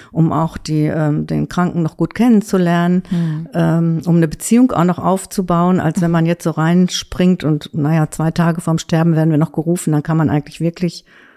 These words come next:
Speaker 2: Mhm.
Speaker 1: nur noch, was das nur ist, nicht abwertend am Bett
Speaker 2: Mhm.
Speaker 1: sitzen, ne? Aber man kann auch keine Beziehung mehr aufbauen. Man ist zwar da, um die Angehörigen zu entlasten,
Speaker 2: Mhm.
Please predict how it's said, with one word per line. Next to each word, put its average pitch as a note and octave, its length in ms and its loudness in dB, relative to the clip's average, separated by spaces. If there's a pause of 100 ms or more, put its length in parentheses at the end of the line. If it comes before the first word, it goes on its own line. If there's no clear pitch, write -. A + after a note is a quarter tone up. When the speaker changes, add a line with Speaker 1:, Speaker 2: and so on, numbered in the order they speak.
(220)
Speaker 2:
Mhm. E3+ 520 -2
Speaker 1:
nur E3+ 260 4
noch, E3 300 -2
was D3+ 200 -4
das - 140 -10
nur F3 160 2
ist, D#3+ 140 -4
nicht D3+ 140 -4
abwertend E3 420 -2
am D3+ 120 0
Bett F#3 180 2
Speaker 2:
Mhm. G#3+ 60 4
Speaker 1:
sitzen, G3 440 2 (400)
ne? F#3+ 320 -2
Aber F3 200 0
man E3+ 180 -2
kann F3+ 220 -2
auch E3+ 140 -10
keine E3 240 0
Beziehung E3+ 440 0
mehr C#3+ 180 0
aufbauen. D#3+ 500 0
Man D#3 160 2
ist - 200 -6
zwar C#3 140 -2
da, D#3 200 0
um D#3+ 160 0
die D3 80 -2
Angehörigen D#3+ 500 0
zu - 100 -8
entlasten, F#3+ 720 0 (160)
Speaker 2:
Mhm. E3+ 380 -2